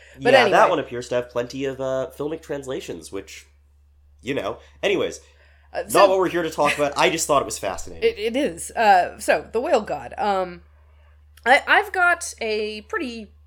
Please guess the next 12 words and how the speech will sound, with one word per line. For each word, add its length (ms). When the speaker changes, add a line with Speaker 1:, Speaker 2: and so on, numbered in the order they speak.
Speaker 1:
detailed 560
summary 340
of 60
the 80
events 260
of 80
this 200
film, 280
the 80
way 160
that 140
I 160